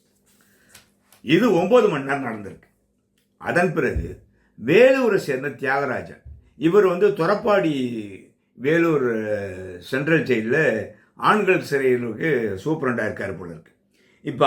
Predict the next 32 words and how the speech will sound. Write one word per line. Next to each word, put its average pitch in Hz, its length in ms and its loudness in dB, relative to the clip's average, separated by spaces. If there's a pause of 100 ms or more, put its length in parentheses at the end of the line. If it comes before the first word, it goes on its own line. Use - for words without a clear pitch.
அவருக்கு 208 360 4
என்ன 202 160 4
ஆயிப்போச்சுன்னா, 107 580 -2 (500)
அவரை 269 440 6
வந்து 110 340 -2 (400)
கடந்த 139 300 -2
ரெண்டாயிரத்தி 180 540 2
பத்தொன்பதுல 151 500 0
இருந்து 143 240 0
ரெண்டாயிரத்தி 156 540 2
இருபத்தி 156 260 0
ரெண்டு 135 180 -4
ஜூன் 147 280 -2
மாசம் 143 280 -4
வரைக்கும் 120 380 -2 (340)
மதுரை 185 400 2
சிறைச்சாலையில் 135 840 0 (240)
ஒர்க் 135 240 -6
பண்ணியிருக்கார். 110 420 -4 (100)
அந்த 120 300 -2 (120)
ஊழல் 170 300 4
நடக்கும்போது 139 380 -2
அவரும் 143 240 0
இருந்திருக்கார். 107 440 -10 (600)
அதனால 175 420 0
தான் 156 260 -2
வேலூர் 220 420 4
விஜிலன்ஸ் 175 420 0
போலீஸார் 123 480 -2
அவரு 196 280 4
வீட்டுல 175 280 0
ரெய்டு. 120 280 -2